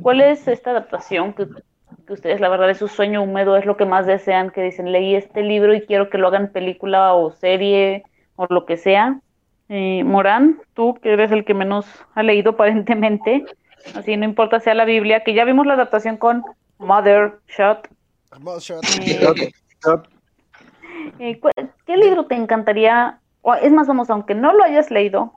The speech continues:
Speaker 1: que digas, "Este libro me encantaría que se hiciera una película", y si se puede, dinos a quién te gustaría ver dirigiéndola.
Speaker 2: Es que hay un tema, porque ahorita que dijiste la Biblia, sí voy a elegir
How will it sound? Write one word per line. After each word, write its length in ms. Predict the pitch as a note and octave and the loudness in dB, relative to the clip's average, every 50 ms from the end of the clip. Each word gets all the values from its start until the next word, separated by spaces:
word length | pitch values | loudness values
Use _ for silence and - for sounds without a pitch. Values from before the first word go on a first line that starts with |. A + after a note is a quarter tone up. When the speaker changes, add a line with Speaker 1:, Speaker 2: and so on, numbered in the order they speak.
| _ _ | _ _
Speaker 1:
que 80 | G3+ | -10
digas, 400 | G3 G3 F3+ G3+ - - - _ _ | -8 -6 -4 -4 -4 -6 -8 _ _
"Este 300 | - C4 B3+ - - C4 | -6 -6 -6 -2 -2 -2
libro 320 | B3 A#3+ A#3 A#3 A#3 A#3+ A#3 | 0 0 0 2 2 2 0
me 120 | A3+ G#3 | 0 -4
encantaría 560 | G3 F#3 - - F3+ F#3 - F#3 F#3+ A3 G#3+ | -8 -12 -12 -14 -16 -12 -8 -6 -6 -6 -6
que 280 | - A#3 A#3+ A#3 A3+ G#3+ | -4 -2 0 0 0 0
se 140 | G#3+ G3 F#3+ | -2 -4 -8
hiciera 320 | F#3+ - - - G3+ G#3 | -8 -8 -2 0 0 0
una 200 | G#3+ G#3+ G#3+ G#3+ | 0 -2 -4 -6
película", 680 | _ F#3+ F#3 F#3+ G3+ G3 - - G#3+ G#3+ G#3+ A3 A3+ - _ _ _ _ _ _ _ _ _ _ _ | _ -8 -6 -4 -6 -6 -4 -4 -2 0 0 0 0 -4 _ _ _ _ _ _ _ _ _ _ _
y 240 | G#3 G3+ G3 F#3+ G3 | -10 -10 -8 -8 -8
si 140 | - G3+ G3 | -8 -10 -4
se 140 | - G3 | -4 -4
puede, 720 | F#3 - _ G#3 G#3 G#3+ G#3+ A3 A3+ A#3 A#3+ A#3+ A#3 A3 G3+ | -6 -4 _ 2 4 4 4 4 4 4 4 4 4 2 2
dinos 420 | F#3+ F#3 G3 G3 G3 G3+ G#3 - _ _ _ _ _ _ _ - | 0 -4 -8 -6 -6 -6 -8 -8 _ _ _ _ _ _ _ -6
a 200 | - G3 - - | -4 -4 -4 -2
quién 220 | - A3+ A3+ A3 | 0 0 0 2
te 80 | A3 B3 | 2 2
gustaría 400 | A3 A3 G#3+ G#3+ G3 F#3+ F#3+ F#3+ | 2 2 0 0 0 0 2 2
ver 260 | F#3+ G3 F#3+ F#3 G3 - _ _ _ _ | 4 2 2 0 -6 -16 _ _ _ _
dirigiéndola. 720 | G#3+ G#3+ F#3+ F#3+ - - E3 E3 E3 D#3 - - - - _ _ _ _ _ _ _ _ _ _ - | -6 -6 -6 -6 -8 -8 -8 -8 -8 -8 -10 -10 -14 -16 _ _ _ _ _ _ _ _ _ _ -6
Speaker 2:
Es 160 | D#3 E3 - | -6 -6 -4
que 160 | - F#3 - | -6 -6 -4
hay 180 | - D#3 D#3+ E3 | -2 -2 -2 -2
un 120 | E3 D#3+ D3 | -6 -8 -8
tema, 260 | E3 D3+ D3+ D3+ C#3+ | -10 -10 -10 -10 -14
porque 220 | - A#2+ - - | -14 -18 -14 -12
ahorita 240 | C3 C3+ B2+ B2 D3+ | -12 -12 -12 -14 -16
que 120 | - D#3 B2 | -16 -14 -16
dijiste 400 | A2+ - - - - - D#3+ C#3 | -16 -16 -18 -20 -18 -16 -16 -14
la 180 | A#2+ G#2 G2 | -12 -12 -12
Biblia, 420 | G2+ A2+ A2+ A2 A#2 A#2 A#2+ B2+ - | -12 -14 -16 -12 -10 -8 -8 -8 -10
sí 160 | - - D3 D3 | -12 -10 -10 -8
voy 160 | C#3+ D3+ D#3+ | -8 -6 -8
a 40 | C#3 | -8
elegir 440 | A2+ A2 - - B2 B2+ D3+ - | -10 -12 -14 -14 -14 -14 -14 -14